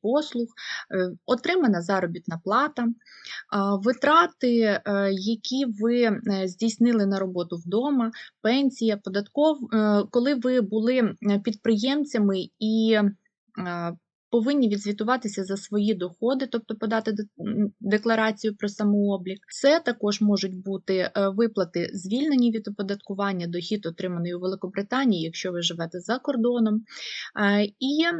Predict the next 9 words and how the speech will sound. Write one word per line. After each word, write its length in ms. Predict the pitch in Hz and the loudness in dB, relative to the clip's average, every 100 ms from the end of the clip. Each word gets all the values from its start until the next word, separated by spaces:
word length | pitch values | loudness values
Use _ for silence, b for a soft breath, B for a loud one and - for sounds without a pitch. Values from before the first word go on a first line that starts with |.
| 294 226 | -4 0
е, 260 | 214 208 | 2 2
відсотки 600 | 196 226 240 262 254 - | 0 -2 -2 -2 -2 -2
від 240 | 185 240 233 | -2 0 2
заощадження 720 | 226 214 - 196 175 185 175 | 0 0 0 0 0 -4 -6
або 120 | 170 | -6
страхування, 800 | 170 - 226 - 285 359 370 311 294 B B 208 | -8 -6 -6 -2 2 2 2 -2 -4 B B -2
дохід 420 | 202 202 320 214 | 0 0 -2 -2
від 120 | 180 | -4
довірчої, 720 | 180 185 254 269 - 247 233 | -4 0 -2 -2 -2 0 2